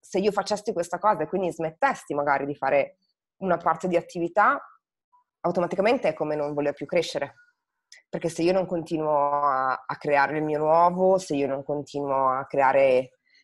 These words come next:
eh, nuove linee, nuovi clienti, non provo nuovi modi di creare contatti, io in primis non cresco, quindi non cresco, non mi allargo e comunque, tra virgolette, dipendo da ciò che ho.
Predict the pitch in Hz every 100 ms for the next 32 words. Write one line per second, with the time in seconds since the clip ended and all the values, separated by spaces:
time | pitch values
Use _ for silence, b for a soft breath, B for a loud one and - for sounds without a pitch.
0 | _ - 127 - - - 175 147 147 135
1 | 180 147 143 139 143 139 147 - 143 160
2 | 180 165 156 - 151 147 143 131 139 143
3 | 135 131 147 143 139 135 139 135 127 127
4 | - - _ _ 180 175 151 156 139 143
5 | 139 143 147 - 139 139 165 185 - -
6 | 135 - _ _ _ 190 202 165 175 170
7 | 170 170 - 147 139 139 135 - 127 -
8 | - 139 117 _ _ _ b b b b
9 | b 165 156 175 190 - 175 160 160 147
10 | 175 214 226 208 214 208 - B B B
11 | 156 156 - 185 202 220 214 220 214 -
12 | _ - 170 165 175 165 185 190 202 208
13 | 160 160 185 196 202 214 214 233 240 -
14 | _ _ _ _ 160 160 160 - 139 135
15 | 107 -